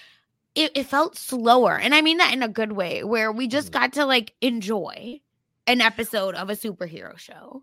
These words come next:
Speaker 2: Yeah, we got to live a little more in, in the world, I would say.
Speaker 1: Yes,
Speaker 2: But again,
Speaker 1: yes.
Speaker 2: again, still not enough, but we got a little
Speaker 1: No,
Speaker 2: more
Speaker 1: but
Speaker 2: background here.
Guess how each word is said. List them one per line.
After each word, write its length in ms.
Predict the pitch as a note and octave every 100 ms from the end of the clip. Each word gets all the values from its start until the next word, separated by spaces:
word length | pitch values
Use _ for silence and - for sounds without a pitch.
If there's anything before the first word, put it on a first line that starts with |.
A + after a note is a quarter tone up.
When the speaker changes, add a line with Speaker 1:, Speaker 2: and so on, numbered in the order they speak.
| _
Speaker 2:
Yeah, 120 | D3+
we 100 | D3
got 140 | B3
to 80 | B3+
live 240 | D#3+ C3+ C#3
a 40 |
little 280 | A#2+ A#2+ A2+
more 300 | A2+ A2+ A2+
in, 180 | G#2 A#2+ -
in 180 | - C#3
the 80 | A2+
world, 500 | G2+ A2 F#2+ D#2 D#2+
I 100 | D#2
would 140 | D#2
say. 140 | A3 A3
Speaker 1:
Yes, 200 | G#3 D3+
Speaker 2:
But 100 | C#3+
again, 200 | F3 F#3+
Speaker 1:
yes. 100 | F#3+
Speaker 2:
again, 380 | E3 B3 B3 A#3+
still 320 | - - G4
not 140 | D#4
enough, 420 | F#3 C#3 C3 - _ _
but 140 | F3
we 80 | F#3
got 200 | G#3 F3
a 40 |
little 140 | F3 E3 D#3+
Speaker 1:
No, 60 |
Speaker 2:
more 100 | C#3+
Speaker 1:
but 80 | C3+
Speaker 2:
background 400 | A#2 - F2+ F#2
here. 200 | F#2+ -